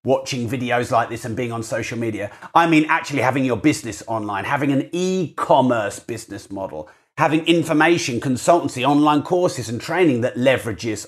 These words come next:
online. Because pretty much all of your customers are now online. Let's be honest, they're not on the high street at the moment, are they? Um, so if you're not online, you don't have ways to take payments online, you don't have online shops, whether it's in the form of your website or Shopify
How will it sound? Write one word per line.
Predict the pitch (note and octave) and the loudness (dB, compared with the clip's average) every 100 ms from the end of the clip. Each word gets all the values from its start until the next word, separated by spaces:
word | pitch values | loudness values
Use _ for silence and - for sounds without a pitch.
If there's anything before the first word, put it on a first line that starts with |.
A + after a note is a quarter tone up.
| - | -6
online. | G#2+ G2+ G2 E2+ E2 - _ _ | -4 -2 -4 -6 -10 -16 _ _
Because | D#3 D#3+ B2+ | 0 2 0
pretty | F3+ F3+ | 2 4
much | E3 D3 - | 6 2 2
all | D#3 D3+ | 4 6
of | B2 | 6
your | C#3 | 2
customers | - D3+ - B2 A#2+ | 2 -4 -4 -4 -4
are | A2+ | 0
now | G#2+ G2 | 0 0
online. | G2 G2+ G2 G2+ | -2 -2 -4 -2
Let's | C#3 | -4
be | - | 0
honest, | D3+ A#2 - | 0 0 -2
they're | C3 | 2
not | D3 | 4
on | D3 C3+ | 4 0
the | |
high | A2 D3+ | 2 2
street | D3 - A#2+ A2 | 0 -4 -6 -6
at | G#2 | -8
the | A2 | -6
moment, | G2+ F#2 F#2 G2 | -6 -8 -10 -4
are | B2 A2 | -2 -2
they? | F2+ D#2 D2 _ _ _ _ - | -4 -8 -8 _ _ _ _ -6
Um, | G#2 G#2 G#2 | -4 -4 -6
so | - A#2+ | -6 -2
if | A#2+ A2+ | -2 0
you're | C#3 | 2
not | C3+ F#3 | 6 6
online, | F3 E3 D3 E3 D#3 | 6 6 6 6 6
you | |
don't | C3+ B2+ | 4 4
have | A#2 G2+ | 2 2
ways | C3 C3+ A#2+ | 2 2 -2
to | - | -6
take | A#2+ A2+ | -6 -6
payments | - F3 E3+ D#3+ | 0 4 4 2
online, | C#3+ D#3 D3+ D#3+ D#3+ D#3 - _ - | 0 4 6 6 4 0 -6 _ -2
you | B2 | 4
don't | C3+ | 4
have | B2+ A#2 - | 4 0 6
online | E3 D#3+ D3 C3+ | 6 8 6 4
shops, | C3 - E3 - | 2 4 4 4
whether | C3 A#2+ | -4 -4
it's | C3 - - | -4 -8 -10
in | - B2+ | -2 -2
the | |
form | B2 C3+ | 2 2
of | A2+ | 2
your | A2+ | 2
website | A2+ D3 - D#3 B2+ | 4 2 2 0 2
or | G#2 | 0
Shopify | - C#3 D3 D3+ C#3+ D3 | -2 -2 -2 2 2 2